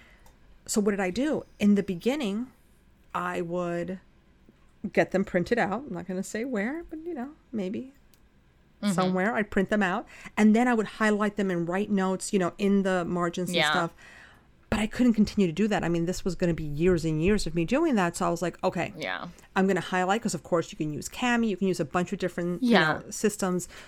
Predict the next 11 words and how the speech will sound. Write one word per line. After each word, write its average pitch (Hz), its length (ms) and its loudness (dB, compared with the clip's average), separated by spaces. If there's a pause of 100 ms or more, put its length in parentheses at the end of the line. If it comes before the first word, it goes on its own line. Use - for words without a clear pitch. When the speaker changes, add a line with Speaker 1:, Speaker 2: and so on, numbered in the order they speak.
(120)
Speaker 1:
to - 180 -4
open 185 320 2
something 175 340 -2
up 220 260 0
and 175 80 -6
start 165 260 -2 (140)
and 196 120 6
do 226 100 6
the 202 60 4
same 190 260 0
thing. 262 280 -4